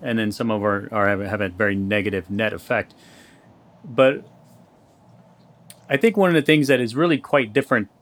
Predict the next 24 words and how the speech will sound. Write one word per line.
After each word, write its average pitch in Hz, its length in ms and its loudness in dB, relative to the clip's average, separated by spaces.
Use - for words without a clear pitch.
this 131 280 -2
time 127 200 2
that 120 100 0
we're 110 100 -2
seeing 120 200 -2
in 117 60 -2
the 110 80 -2
Ukrainian 107 460 -2
conflict, 110 480 -2
and 107 120 -2
you'd 104 140 -4
mentioned, 104 440 -4
say, 101 220 -2
what 104 240 -4
was, 104 240 -8
what 107 220 -6
would 101 200 -16
happen 104 280 -8
if 95 100 -12
this - 180 -10
was 98 100 -12
happening 98 300 -4
in 92 60 -6
history. 104 360 -6